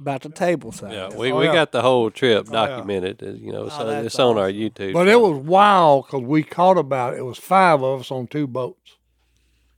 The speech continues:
Speaker 3: <clears throat> And at one time, we had five hooked up. <laughs> We're, we're running under each other and running to the back of the boat 'cause
Speaker 2: Oh.
Speaker 3: the redfish are just going crazy.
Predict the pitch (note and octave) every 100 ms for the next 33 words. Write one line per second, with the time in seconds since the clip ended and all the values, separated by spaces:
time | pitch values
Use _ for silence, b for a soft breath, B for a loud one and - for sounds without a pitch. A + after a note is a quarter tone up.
0 | _ _ - - D#3+ C#3+ A#2+ B2 D3+ E3
1 | - F3+ E3+ C#3+ C3+ B2+ _ - - C#3
2 | C3+ D3 A2+ - E3+ E3+ C3+ B2+ C3+ B2+
3 | C#3 D3+ _ B2 A#2 - _ - D3+ B
4 | B B - E3+ E3 D3+ E3+ E3+ D#3+ D#3
5 | F3+ D#3 D#3+ D#3+ - E3 E3+ F3 E3 D3
6 | D3+ F3+ E3 D#3+ D3+ C#3 E3 D#3+ D3+ C#3
7 | C#3 D#3 F3+ - D3 C3+ - b b G#2+
8 | A2+ F#3 F3+ - E3 D3 D3 C3+ D#3 C#3
9 | E3 D3 C#3+ E3 F3 E3 C#3 C3